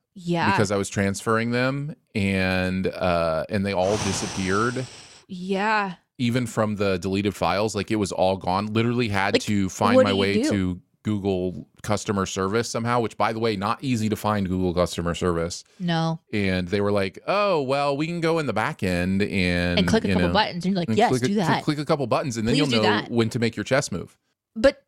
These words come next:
Speaker 1: but will you, unless you understand the language?
Speaker 2: Go
Speaker 1: You
Speaker 2: into
Speaker 1: know?
Speaker 2: the back end, click a couple buttons, and then you'll, yeah, it works.
Speaker 1: That's
Speaker 2: It
Speaker 1: it.
Speaker 2: works.
Speaker 1: Yeah,
Speaker 2: Yeah,
Speaker 1: yeah.
Speaker 2: it works.
Speaker 1: I think you have to, like,
Speaker 2: Um,
Speaker 1: maybe, like, wait for the buzz or something. I don't know.
Speaker 2: <laughs> Yeah.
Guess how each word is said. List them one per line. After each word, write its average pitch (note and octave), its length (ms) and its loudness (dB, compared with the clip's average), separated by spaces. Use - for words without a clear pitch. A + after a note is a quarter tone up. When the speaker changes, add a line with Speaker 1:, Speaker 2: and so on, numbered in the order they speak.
Speaker 1:
but B3 180 0
will D4+ 160 2
you, D#4+ 380 -2
unless B3 340 0
you C#4+ 60 0
understand A#3+ 500 0
the G3 80 2
language? E3+ 600 -2
Speaker 2:
Go A#2+ 100 -2
Speaker 1:
You C3 80 4
Speaker 2:
into C3 100 4
Speaker 1:
know? - 60 2
Speaker 2:
the - 20 -4
back A2+ 360 -2
end, F#2 260 -2
click - 200 -4
a F2 60 -6
couple G2 240 -4
buttons, F2 260 -2
and F2+ 80 -4
then F#2 80 0
you'll, F#2+ 180 0
yeah, G3 140 0
it F#3+ 80 -2
works. D#3 160 0
Speaker 1:
That's G#3 160 0
Speaker 2:
It G#3 40 2
Speaker 1:
it. B3 40 4
Speaker 2:
works. F3+ 160 0
Speaker 1:
Yeah, E3+ 180 2
Speaker 2:
Yeah, G2+ 120 -6
Speaker 1:
yeah. E2 60 -10
Speaker 2:
it F#2+ 60 -6
works. - 260 -12
Speaker 1:
I - 60 -8
think F3+ 140 2
you F#3+ 60 6
have F#3+ 80 2
to, F#3+ 160 2
like, A#3 120 0
Speaker 2:
Um, F3+ 40 -12
Speaker 1:
maybe, A#3+ 140 -6
like, A#3 220 0
wait F3 220 -2
for A3 60 -8
the G3+ 60 -2
buzz F3 340 -2
or F3 60 -4
something. F3 280 -6
I F3 120 -2
don't - 80 -8
know. - 240 0
Speaker 2:
<laughs> C3 120 0
Yeah. E2+ 140 -6